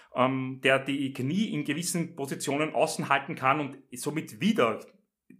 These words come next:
knieschonend wirken kann und somit ist der Gesäßmuskel unfassbar wichtig.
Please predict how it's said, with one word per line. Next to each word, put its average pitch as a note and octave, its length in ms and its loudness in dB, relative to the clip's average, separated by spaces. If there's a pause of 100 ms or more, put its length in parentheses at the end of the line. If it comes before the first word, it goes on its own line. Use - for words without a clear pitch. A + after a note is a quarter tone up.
knieschonend C#3 1080 0
wirken C#3 460 -4
kann D3+ 500 0 (100)
und C#3 380 -2
somit C#3+ 240 -2
ist C#3 100 -6
der C3+ 80 -2
Gesäßmuskel C#3+ 720 -4
unfassbar A3 580 4
wichtig. A2 340 -6